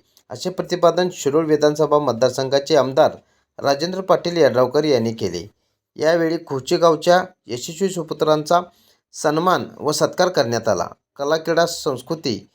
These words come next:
आणि शैक्षणिक तसेच शासकीय विभागात उल्लेखनीय कामगिरी करणाऱ्या तरुण तरुणी आणि ग्रामस्थांचा सत्कार करण्यात आला.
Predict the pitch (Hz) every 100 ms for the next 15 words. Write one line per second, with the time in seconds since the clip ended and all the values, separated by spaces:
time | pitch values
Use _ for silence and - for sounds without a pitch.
0 | _ _ - 147 147 135 135 170 180 170
1 | 156 175 170 - 127 - - 170 - -
2 | - 131 147 156 165 147 147 180 196 196
3 | 160 139 143 151 139 131 151 117 - _
4 | _ _ _ _ - 160 175 196 196 160
5 | 139 131 139 - _ _ _ _ _ 131
6 | 160 160 151 147 151 151 139 175 151 -
7 | 117 107 101 104 104 98